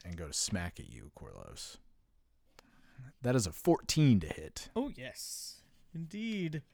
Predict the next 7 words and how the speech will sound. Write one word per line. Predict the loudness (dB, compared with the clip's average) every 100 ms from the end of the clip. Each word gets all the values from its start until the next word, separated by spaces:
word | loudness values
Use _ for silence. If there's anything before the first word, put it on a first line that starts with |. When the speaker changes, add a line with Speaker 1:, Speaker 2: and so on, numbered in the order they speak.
| -20 -20 -20 -20 _ _ -20 -20 _ -20 -18 -12 -4
Speaker 2:
We | -2
are | -2
the | -4
tankiest | 4 4 6 6 6 4 0
t-, | 0 2 2
tanking | 4 4 2 2 4
party. | 6 6 4 -2 -8 -8